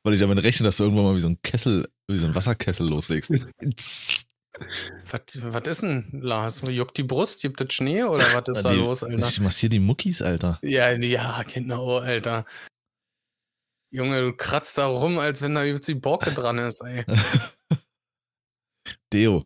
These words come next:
Speaker 1: auch an der Brust.
Speaker 3: Waschen
Speaker 1: So, Henrik,
Speaker 3: tue ich mir
Speaker 2: das
Speaker 3: nicht, ich hau nur eine
Speaker 2: das
Speaker 3: Deo darauf, bis eine Borke entsteht.
Speaker 2: Das passiert, wenn man sich einparfümiert wie Jeremy Fragrance.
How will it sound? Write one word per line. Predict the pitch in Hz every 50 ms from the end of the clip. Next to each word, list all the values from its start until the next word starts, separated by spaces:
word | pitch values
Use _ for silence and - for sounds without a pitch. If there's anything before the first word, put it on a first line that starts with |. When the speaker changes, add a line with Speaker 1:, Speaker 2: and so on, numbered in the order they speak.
| _ _ _
Speaker 1:
auch | 92 92 82
an | 90 90 85
der | 80 78
Brust. | 71 92 101 98 - - 90 - - - - - - - - - - - - - - _ _ _ _ _ _ _ _ _ _ _ _ _ _ _ _ _ _ _ _ _ _ _ _ - - - - - - - - - _ _ _ _ _ _ _ _ _ -
Speaker 3:
Waschen | 156 151 175 165 170 175 175
Speaker 1:
So, | 175 226
Henrik, |
Speaker 3:
tue | 226 247
ich | 262 233
mir | 196 - - -
Speaker 2:
das | - - -
Speaker 3:
nicht, | - -
ich |
hau | 196 220 220
nur | 214 220
eine | 226 233 226
Speaker 2:
das | - 226 233
Speaker 3:
Deo | 240 247 233
darauf, | 190 165 165 165 151 170 180 175 180 - - _ -
bis | 175 196 202
eine | 233 233
Borke | 185 - 185 196 233 233 - 165
entsteht. | 160 160 156 - - - 165 170 170 170 170 - - _ _ _ _ _ _ _ _ _ _ _ _ _ _ _ _ _ -
Speaker 2:
Das | - 101 -
passiert, | - 104 92 - 101 98 - -
wenn | 98 101
man | 101 92
sich | 92 95 - -
einparfümiert | 101 101 98 - 107 107 - - 104 101 104 107 104 -
wie | 98
Jeremy | 90 - 104 98 98 98 95 92
Fragrance. | - - 98 98 95 95 87 85 85 - - -